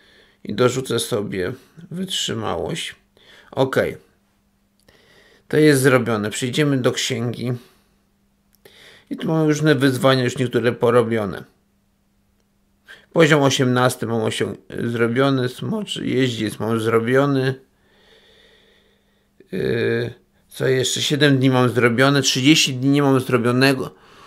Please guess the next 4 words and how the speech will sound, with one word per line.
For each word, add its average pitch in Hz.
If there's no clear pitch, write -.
ponieważ 143
już 135
było 135
końcówka. 147